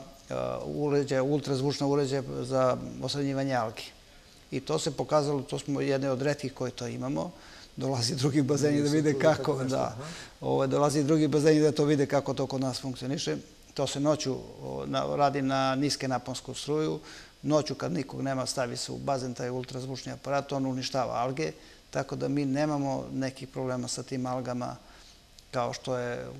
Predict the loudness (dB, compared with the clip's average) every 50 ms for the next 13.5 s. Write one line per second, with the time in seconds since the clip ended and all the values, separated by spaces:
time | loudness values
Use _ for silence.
0 | -14 -8 -6 -6 -4 -2 0 0 2 2 2 2 0 0 -2 -2 -2 -2 -2 -2
1 | -2 0 0 -2 0 0 2 2 2 2 0 -2 -4 -4 -4 -4 -2 0 0 0
2 | 0 -4 -6 -8 -8 -8 -8 -8 -10 -14 -14 -16 -16 -14 -10 -6 -6 -6 -4 -2
3 | 0 2 2 4 4 4 4 4 2 2 0 -2 0 2 2 4 4 2 0 0
4 | 0 0 0 0 0 0 -2 -2 -2 -2 0 2 2 2 0 -2 -4 -6 -4 -2
5 | 0 2 4 4 4 2 2 0 -2 -4 -10 -20 -20 -20 -20 -20 -20 -20 -20 -20
6 | -20 -20 -20 -14 -10 -6 -2 -2 -2 2 4 4 4 4 2 2 0 0 0 -2
7 | 0 0 -2 -4 -2 -2 -2 0 0 0 0 -2 -4 -4 0 2 4 4 4 2
8 | 0 -6 -8 -8 -6 -6 -4 -2 -2 0 0 0 0 -2 -4 -2 0 2 2 4
9 | 2 0 -2 -4 -12 -20 -20 -20 -18 -12 -12 -12 -10 -6 -2 0 0 0 0 0
10 | 0 -2 -2 -2 -4 -6 -2 -2 -2 -2 -2 -4 -4 -4 -2 0 0 0 0 2
11 | 0 0 2 2 2 2 0 -2 -2 -2 -2 -2 -2 0 -2 -2 -4 -6 -6 -6
12 | -4 0 2 2 2 2 0 -4 -4 -4 -8 -14 -20 -20 -16 -10 -8 -4 0 2
13 | 4 4 6 4 4 2 0 -4 -10